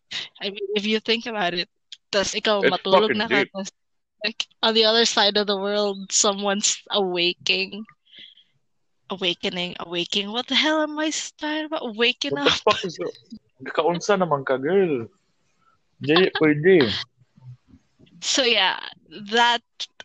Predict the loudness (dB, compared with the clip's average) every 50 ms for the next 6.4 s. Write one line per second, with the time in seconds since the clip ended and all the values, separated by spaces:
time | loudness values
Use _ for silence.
0 | -8 -4 -4 -2 -2 -2 -2 -2 -4 -6 -8 -12 -12 -14 -16 -20 -16 _ -6 -4
1 | -4 -4 -6 -6 -4 -4 -4 -4 -6 _ _ _ _ _ _ _ _ _ _ _
2 | _ _ _ 0 2 4 6 4 4 2 0 -6 -12 -16 _ -6 -2 0 2 2
3 | 2 2 0 _ _ _ -14 -14 -12 -10 -8 -6 -2 -2 0 2 2 2 2 2
4 | -2 -4 -2 -2 -2 -2 2 2 4 4 4 4 4 4 2 2 0 2 2 4
5 | 4 4 4 2 0 -2 -8 -6 -2 -2 0 2 2 2 2 0 0 -2 -2 -2
6 | -2 -6 -4 -2 0 0 0